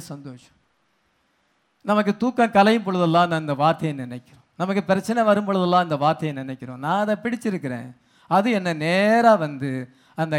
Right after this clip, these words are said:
கேபினுக்கு கொண்டு சொல்லும். என் மனைவி என்ன சென்றால், மகன்கள் இருக்கிறாங்க, அந்த இடத்துக்கு கொண்டு சொல்லும். அவங்கள போய் நான் காப்பாத்த முடியும். நான் இந்த கம்பி மட்டும் எனக்கு கிடைக்கலன்னா, இவரும் செத்து போவாரு, அவங்களும் செத்து போவாங்க. பனி புயல், ஏழு,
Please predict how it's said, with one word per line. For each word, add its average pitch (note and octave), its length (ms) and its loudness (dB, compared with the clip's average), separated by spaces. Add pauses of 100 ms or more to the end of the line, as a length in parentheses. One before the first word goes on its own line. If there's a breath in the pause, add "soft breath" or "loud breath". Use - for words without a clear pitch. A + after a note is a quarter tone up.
(160)
கேபினுக்கு G3+ 640 4 (120)
கொண்டு C3+ 220 -10
சொல்லும். C#3 200 -6
என் F#3 140 -8
மனைவி F#3 260 -4 (100)
என்ன E3 180 -8
சென்றால், C3 340 -6 (480 soft breath)
மகன்கள் D#3+ 440 -4
இருக்கிறாங்க, C#3 440 -4 (140)
அந்த C#3 140 -8 (100)
இடத்துக்கு D#3+ 300 -8 (120)
கொண்டு C#3 160 -12 (100)
சொல்லும். B2 260 -20 (400)
அவங்கள G3+ 360 0
போய் F3+ 200 -4
நான் C#3 220 -6
காப்பாத்த D3+ 400 -2 (120)
முடியும். A#2 280 -20 (840)
நான் G3+ 260 6
இந்த F3+ 160 -4 (200)
கம்பி A#3 240 2 (100)
மட்டும் A3+ 280 0
எனக்கு F3+ 220 -2 (100)
கிடைக்கலன்னா, D#3+ 540 -2 (480 soft breath)
இவரும் A#3 320 -2
செத்து G#3+ 300 -6
போவாரு, F3 360 2
அவங்களும் E3+ 360 -6
செத்து C3 180 -12
போவாங்க. B2+ 320 -18 (120)
பனி G3 260 -6
புயல், C3+ 280 -6 (500)
ஏழு, F#3 280 4